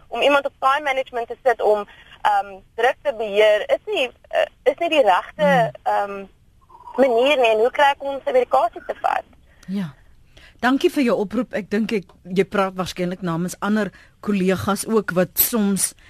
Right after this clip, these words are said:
Speaker 3: sien jy wil ondersteun, maar jy weet nie wat is aanvaarbare ondersteuning nie, dokter Marits, en wat kan dalk die sneller wees nie?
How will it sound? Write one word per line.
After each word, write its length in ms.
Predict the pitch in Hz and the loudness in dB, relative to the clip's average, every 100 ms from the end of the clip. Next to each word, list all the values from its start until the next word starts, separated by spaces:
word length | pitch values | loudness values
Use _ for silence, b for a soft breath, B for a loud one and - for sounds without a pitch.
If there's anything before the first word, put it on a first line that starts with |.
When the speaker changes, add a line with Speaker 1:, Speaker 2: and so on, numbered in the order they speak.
| b | b
Speaker 3:
sien 500 | b - 294 254 226 - | b 2 6 6 2 -2
jy 140 | 190 202 | 0 2
wil 220 | 180 269 | 4 4
ondersteun, 400 | 233 214 - 254 | 2 0 0 0
maar 100 | 214 | 2
jy 140 | 185 175 | 0 0
weet 180 | 220 | 0
nie 80 | 233 | 0
wat 240 | 170 180 202 | 0 -2 -2
is 100 | - | -4
aanvaarbare 960 | 190 - 196 196 262 226 254 214 175 B B B | -4 -2 0 2 2 2 2 2 -2 B B B
ondersteuning 720 | 196 190 170 - 220 214 202 | -2 0 -2 -2 0 2 2
nie, 160 | 196 180 | 0 -2
dokter 380 | 175 180 214 190 | -2 -2 -2 -2
Marits, 420 | 175 170 220 - | 0 0 0 -2
en 240 | 196 185 - b b | -4 -4 -8 b b
wat 240 | 185 185 | 0 0
kan 180 | 262 233 | 0 2
dalk 240 | 190 190 | 2 0
die 100 | 170 185 | -2 -2
sneller 540 | 226 190 190 185 175 | 0 2 2 2 0
wees 380 | 147 196 339 - | -2 -2 -2 -2
nie? 220 | 170 135 | -6 -8